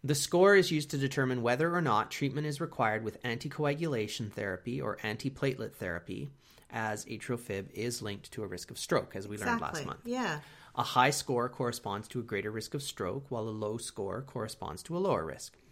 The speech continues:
Speaker 1: The
Speaker 2: Makes
Speaker 1: chads
Speaker 2: sense.
Speaker 1: two score is one of several risk stratification tools that can help determine the one-year risk of an ischemic stroke in a non-anticoagulated patient with non-valvular A F.
Speaker 2: Right.
Speaker 1: So normal afib.
Speaker 2: Yeah.
Speaker 1: So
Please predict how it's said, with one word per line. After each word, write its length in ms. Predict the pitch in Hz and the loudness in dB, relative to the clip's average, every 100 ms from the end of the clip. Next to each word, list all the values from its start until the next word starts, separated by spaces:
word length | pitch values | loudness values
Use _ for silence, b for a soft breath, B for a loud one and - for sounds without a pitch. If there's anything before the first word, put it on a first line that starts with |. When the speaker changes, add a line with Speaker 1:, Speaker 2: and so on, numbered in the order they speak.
| - | -2
Speaker 1:
The 60 | 190 | 0
Speaker 2:
Makes 100 | 143 | 6
Speaker 1:
chads 100 | 147 143 | 6 6
Speaker 2:
sense. 80 | - | 4
Speaker 1:
two 140 | 190 | 2
score 420 | - - 110 107 | 2 2 4 6
is 160 | 156 120 | 4 2
one 180 | 113 110 | -2 -2
of 100 | 98 | -2
several 420 | - 131 131 139 | 0 2 2 2
risk 280 | 117 117 - | 2 -2 -6
stratification 760 | - 117 107 - 110 104 120 | -2 0 0 -4 -6 -6 -6
tools 280 | 107 104 98 | -6 -6 -6
that 100 | 98 | -8
can 120 | 123 | -8
help 220 | 113 123 131 | -4 -4 -4
determine 420 | 139 123 110 110 | -6 -4 -4 -4
the 80 | 101 | -6
one-year 600 | 107 113 156 143 127 120 | -2 0 0 2 2 2
risk 380 | 107 104 - | 0 -2 -6
of 140 | - 107 | -8 -8
an 80 | 101 | -8
ischemic 520 | - - 113 139 147 | -8 -4 -2 -2 -4
stroke 440 | - 101 95 - - b b | -4 -4 -4 -6 -16 b b
in 80 | 120 | -8
a 100 | 98 | -6
non-anticoagulated 1500 | 98 113 135 143 - 117 113 120 120 113 110 117 113 120 123 | -4 0 2 0 -2 -6 -6 -8 -6 -4 -4 -6 -6 -8 -8
patient 460 | 123 95 - 92 - B B B | -6 -6 -8 -10 -12 B B B
with 180 | 117 - | -8 -4
non-valvular 1000 | 113 123 123 123 110 110 107 104 101 - | 0 2 2 0 0 0 -4 -4 -4 -4
A 160 | 107 92 | -4 -4
F. 300 | - - - - - | -6 -12 -20 -20 -8
Speaker 2:
Right. 140 | 156 - | -8 -6
Speaker 1:
So 120 | - 117 | -6 -4
normal 340 | 110 104 104 | -2 -2 -2
afib. 280 | 95 - - - | -4 -6 -6 -2
Speaker 2:
Yeah. 160 | 214 - - - - B B B B B B B B B | -2 -2 -18 -20 -20 B B B B B B B B B
Speaker 1:
So 180 | - 160 | 0 0